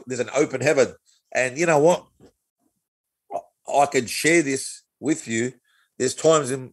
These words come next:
in my Christian walk I've noticed where, wow,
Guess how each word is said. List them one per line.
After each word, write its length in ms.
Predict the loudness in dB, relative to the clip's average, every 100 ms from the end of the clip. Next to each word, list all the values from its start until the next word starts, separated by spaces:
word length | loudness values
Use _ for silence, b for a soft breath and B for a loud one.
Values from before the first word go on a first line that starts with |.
| -14
in 120 | -8
my 340 | -2 0 0 -4 _ _ -16
Christian 400 | -10 -8 -8 -4
walk 400 | 2 2 2 -8 _ _ _ _ _ _ _ _ _ -8
I've 220 | -8 0
noticed 420 | 2 2 0 -4
where, 320 | -2 0 -2 _ _ _ _ _ _
wow, 340 | -10 -8 -8